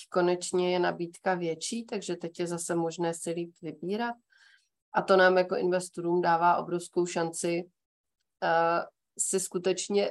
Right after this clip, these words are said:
vybrat byt, jaký si představujete. To, to dřív skoro nešlo, protože, eh, jak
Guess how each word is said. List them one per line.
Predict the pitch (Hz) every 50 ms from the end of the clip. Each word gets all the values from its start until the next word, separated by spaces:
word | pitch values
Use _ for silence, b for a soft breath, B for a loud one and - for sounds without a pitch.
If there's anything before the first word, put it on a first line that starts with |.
| - -
vybrat | 175 170 180 185 180 180 196 202 208 208 208 208
byt, | 180 165 180 190 190 190 -
jaký | 190 185 180 - 196
si | 185 - 196 196
představujete. | - - 165 165 - - - 160 151 147 143 147 - - 147 -
To, | - 180 175 175
to | - - 196
dřív | 185 196 208 226 208
skoro | - - - 208 208 214
nešlo, | 214 190 180 - - 170 -
protože, | - - - - - 175 170 175 180
eh, | 175 170 175 - - - - - - 190 202 -
jak | - - 185